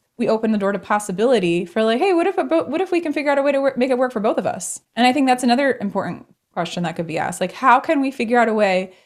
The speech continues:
to make X, whatever X is, work for both of us? Like, how can we figure that out? We need to get these things done. We wanna make sure we keep you around, keep you happy,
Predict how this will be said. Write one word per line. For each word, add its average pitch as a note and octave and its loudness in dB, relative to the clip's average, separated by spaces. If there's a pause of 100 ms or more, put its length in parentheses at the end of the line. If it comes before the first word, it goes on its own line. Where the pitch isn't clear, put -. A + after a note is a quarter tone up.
(160)
to G#3+ -4
make G3 -2
X, G#3 0
whatever F#3+ -2
X G3 -2
is, E3+ -2 (300)
work A3+ -2
for A3+ -2
both G3 0
of D3 -8
us? - -8 (120)
Like, G#3+ -4
how A#3 4
can A#3+ -2
we A#3+ 0
figure A3+ 0
that G#3+ 4
out? - 0
We G#3 -4
need G3+ -2
to G3+ -2
get F3+ -2
these F3 -4
things E3+ -8
done. D4 0 (260)
We G3 -6
wanna F#3 0
make F3+ -2
sure F3+ -2
we E3+ -2
keep F3 -8
you F3 0
around, B3 0
keep B3 -8
you C4+ -4
happy, A#3+ -2